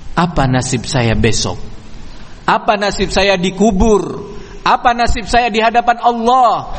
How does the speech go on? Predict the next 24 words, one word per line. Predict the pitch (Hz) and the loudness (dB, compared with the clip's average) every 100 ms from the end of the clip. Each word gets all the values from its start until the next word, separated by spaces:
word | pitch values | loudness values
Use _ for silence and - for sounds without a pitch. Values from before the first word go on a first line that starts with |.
| - 185 | -4 -2
Apakah | 196 220 233 220 | 0 0 0 0
saya | 226 | 0
termasuk | 233 220 233 247 240 - | 0 2 2 2 0 2
orang-orang | 233 240 233 247 240 240 | 4 4 4 4 2 -2
yang | |
akan | 240 233 240 | -2 0 0
mendapatkan | 240 226 214 226 220 240 | 2 2 2 0 0 0
maghfirah, | 240 247 196 185 240 254 214 - - - - - - - - - - - - - - | 2 0 2 0 2 2 2 -4 -4 -2 -4 0 2 2 -2 -8 -10 -12 -10 -8 -2
mendapatkan | 202 214 214 220 233 240 247 | 2 4 2 2 -2 0 -2
ampunan | 247 208 269 269 | -2 -2 0 2
dari | 247 247 | 2 0
Allah, | 240 247 247 269 - - - - - - - - - - - | 0 0 2 2 0 -6 -12 -12 -12 -12 -10 -8 -6 -6 0
untuk | 180 202 202 | 2 2 0
kemudian | 220 247 247 247 | 0 2 2 2
Allah | 254 | 0
selamatkan | - 247 254 277 277 254 240 | 0 2 2 2 2 0 2
dari | 233 | 0
an-nar, | 240 240 233 254 277 277 - - - - - - - - | 0 2 4 4 4 0 -2 -6 -6 -6 -6 -6 -4 2
Allah | 202 247 | 2 2
selamatkan | 247 247 269 302 262 | 2 2 2 0 2
dari | 240 233 | 2 2
azabnya, | 226 233 247 277 277 285 233 - - - - | 0 2 0 0 0 2 2 -2 -2 -4 0
ataukah | 208 269 262 285 269 | 0 0 2 2 4
saya | 277 285 277 | 4 4 4